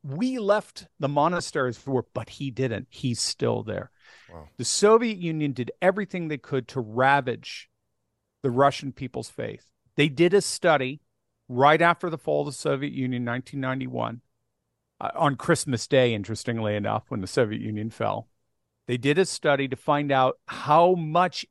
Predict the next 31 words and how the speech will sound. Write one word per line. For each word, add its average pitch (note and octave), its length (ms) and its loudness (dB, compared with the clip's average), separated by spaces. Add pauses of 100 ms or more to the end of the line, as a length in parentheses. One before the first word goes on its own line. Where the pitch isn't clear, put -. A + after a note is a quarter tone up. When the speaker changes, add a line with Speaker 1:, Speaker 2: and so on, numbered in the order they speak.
Speaker 1:
atheism E3+ 680 -4
had B2 280 -4
grown C#3 680 4 (760)
throughout C#3 400 4
seventy D3 400 0
years B2+ 440 -2 (640)
in C3+ 160 -2
the A#2 100 -2
Soviet B2+ 400 2
Union. A#2 320 -8 (760)
The G#2+ 60 -12
beginning, E3 540 0 (720)
at G#2+ 60 -18
the A#2 80 -8
height D3+ 260 4
of D3+ 80 0
the D3 60 0
Tsardom, C#3+ 480 4 (280)
atheism C3+ 480 -4
was B2 140 -8
five B2 360 -2
percent. A2+ 440 -10 (580)
Then, C#3 520 -4 (120)
at - 140 -12
the - 240 -14
end, D#3 520 0 (300)
when A#2 140 -8
it - 100 -16
finally F3 640 2
fell, A2+ 480 -2 (460)
atheism D#3+ 720 -4